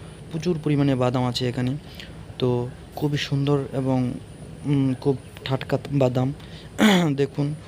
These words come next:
অনেক, অনেক বাদাম এখানে। তো ওই দেখুন বাদামের গাছগুলো, এগুলো বাদামের গাছ। ওই চারপাশে আছে আরও বাদামের গাছ। দেখছেন, মহিলারা এনে বাদাম, আহ, ছুলতেছে। আর এগুলা এখানে লাইড়া দিছে শুকানোর জন্য।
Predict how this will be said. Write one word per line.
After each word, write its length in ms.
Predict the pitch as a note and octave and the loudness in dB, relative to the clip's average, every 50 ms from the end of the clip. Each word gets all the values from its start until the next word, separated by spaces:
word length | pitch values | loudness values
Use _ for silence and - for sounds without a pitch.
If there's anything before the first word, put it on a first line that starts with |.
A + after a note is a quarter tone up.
| - - - - | -18 -18 -12 -8
অনেক, 400 | D#3+ D#3+ F#3 F3+ D#3+ C#3+ - - | -2 0 2 2 2 0 2 4
অনেক 180 | D#3 D#3+ D3+ - C#3+ | 4 4 4 4 2
বাদাম 260 | C3+ B2+ B2 B2 B2 | 2 2 2 2 0
এখানে। 260 | B2+ B2 - B2+ B2+ B2+ - - - - - - - | 0 -2 -2 -4 -4 -4 -6 -10 -14 -16 -14 -4 0
তো 80 | C#3+ | 4
ওই 120 | D3 D3+ D3 | 6 6 6
দেখুন 280 | C3+ C#3 C#3 C#3 C3+ | 6 4 4 4 4
বাদামের 340 | C3 C3 B2+ C3+ C3+ C3+ B2+ | 4 4 4 4 4 4 4
গাছগুলো, 440 | B2 B2 A#2 A#2 A#2+ B2 - C3 C#3 | 4 2 2 2 0 0 0 2 4
এগুলো 240 | C3+ B2+ C#3 C#3 C3+ | 4 4 4 2 2
বাদামের 400 | B2+ C3 C3 C3+ C3+ C3+ C3 B2 | 2 2 2 2 2 0 0 0
গাছ। 320 | - B2 B2+ D3 - - - - - - - - - - - - - - | 0 0 0 0 -2 -4 -10 -14 -16 -16 -16 -16 -16 -16 -16 -16 -12 -6
ওই 200 | C#3 C#3 C#3 C3 - | -2 0 0 0 2
চারপাশে 440 | - C3 B2+ C#3 - C#3+ C#3 - C#3 | 4 4 4 4 2 0 0 0 0
আছে 180 | B2+ - - | 0 0 0
আরও 100 | C3+ C3 | 0 0
বাদামের 380 | B2 B2+ B2+ B2+ C3+ C3 C3 B2 | 0 0 0 0 0 0 0 -2
গাছ। 200 | B2 B2 C3 C#3 - - - - - - - - - - - - | -2 -2 -4 -4 -6 -10 -14 -16 -16 -18 -18 -18 -18 -16 -14 -12
দেখছেন, 360 | - - - C#3+ C#3 C3+ C3 - - - - - - - - - - C3 | -10 -4 -2 0 0 0 -2 -4 -8 -14 -16 -18 -18 -18 -18 -10 -4 0
মহিলারা 380 | C3+ C3+ C3 B2+ B2+ B2 B2 | 0 2 4 4 4 4 4
এনে 160 | B2+ B2+ B2+ | 2 2 2
বাদাম, 340 | A#2+ B2 B2 A#2+ C3 C#3+ E3+ | 2 2 4 4 4 2 0
আহ, 640 | F#3 - - - - - - - - B2+ B2 B2+ A#2+ - | -2 -6 -14 -18 -18 -18 -10 -4 -2 0 0 0 0 -2
ছুলতেছে। 580 | - - - D3 C#3+ - C#3+ C3 - - A#2 A#2+ - - - - - | 0 2 4 4 4 4 2 0 0 -2 -6 -8 -10 -10 -12 -6 -2
আর 100 | B2 B2+ | 0 0
এগুলা 360 | C3 B2+ C3+ C3+ C#3+ E3 F3 - - - - - - | 2 4 4 4 4 4 2 -4 -12 -18 -18 -16 -8
এখানে 240 | - - B2+ C3 B2+ | -2 2 2 4 4
লাইড়া 240 | B2 B2 C3+ C#3 | 4 4 4 4
দিছে 280 | C3+ C3+ C3+ B2 C3+ C3+ | 2 2 -2 -4 -4 -4
শুকানোর 440 | - - - C3 C#3+ C3+ C3+ B2 A#2+ | -4 -4 0 2 2 2 4 2 0
জন্য। 300 | A#2+ B2 A#2+ A#2+ A#2+ | 0 -2 -2 -2 -2